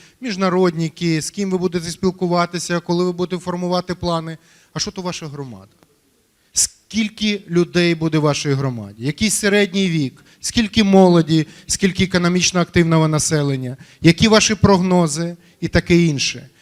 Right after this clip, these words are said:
Тобто це сьогодні, якщо подивитися на маленьку якусь громаду: селище, місто, регіон,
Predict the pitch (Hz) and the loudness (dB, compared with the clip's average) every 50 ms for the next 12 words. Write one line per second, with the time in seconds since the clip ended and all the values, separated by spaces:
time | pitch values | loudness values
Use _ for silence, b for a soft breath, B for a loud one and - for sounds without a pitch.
0 | b b b b b - 202 - - 214 202 - - - 254 240 233 - - - | b b b b b 2 2 4 4 2 2 2 0 2 2 2 2 2 -2 0
1 | 226 214 175 180 247 285 277 233 208 190 170 - 214 - - 247 185 214 226 254 | 0 0 2 2 2 2 2 2 0 0 2 2 2 4 4 4 4 4 2 0
2 | - 226 202 - - 208 196 196 196 196 196 196 202 226 254 262 247 - - 208 | 0 -2 -4 0 0 0 0 2 0 0 2 2 0 0 0 -4 -4 -2 0 0
3 | 190 185 190 190 147 143 151 160 156 156 139 120 113 107 110 113 - _ _ _ | 0 0 -2 -6 -8 -6 -6 -6 -6 -6 -8 -8 -10 -14 -18 -20 -20 _ _ _
4 | _ - - - 208 208 196 180 165 156 143 - - - - 143 131 135 _ _ | _ -10 -8 -6 -4 -4 -4 -6 -8 -10 -12 -12 -12 -12 -14 -14 -16 -16 _ _
5 | _ _ _ _ _ 147 160 180 190 185 - - - - 160 147 143 139 - _ | _ _ _ _ _ -2 0 0 0 0 -2 -4 -4 -4 -4 -6 -6 -10 -14 _
6 | _ _ 110 123 127 143 156 170 185 202 190 185 175 165 | _ _ -6 -4 -2 0 2 2 2 2 2 0 -4 -10